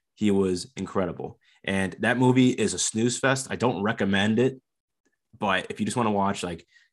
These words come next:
acting tour de forces with, between Andrew Garfield, Adam Driver, Liam Neeson, when he finally gets into the movie, when it takes forever, um, like,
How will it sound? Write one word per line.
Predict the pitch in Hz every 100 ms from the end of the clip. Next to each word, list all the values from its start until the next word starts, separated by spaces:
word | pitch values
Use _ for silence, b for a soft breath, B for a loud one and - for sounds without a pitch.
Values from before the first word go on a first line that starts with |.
| _ 104
acting | 95 - 101
tour | - 107
de | 95
forces | - 95 95 110 98 87
with, | 87 -
between | - 92
Andrew | 101 95 95
Garfield, | 95 92 95 92 87
Adam | 92 95
Driver, | 92 92 95 92
Liam | 92 95 92
Neeson, | 98 - 98 95 196 b -
when | 101
he |
finally | - - 98 98
gets | 90 98 95
into | - 87
the |
movie, | 92 95 95 98
when | 95 90
it | 87
takes | 101 -
forever, | 98 101 101 104 101 B B B
um, | - 101 95 180 _ _ _ _ _ _ - -
like, | - 92 - -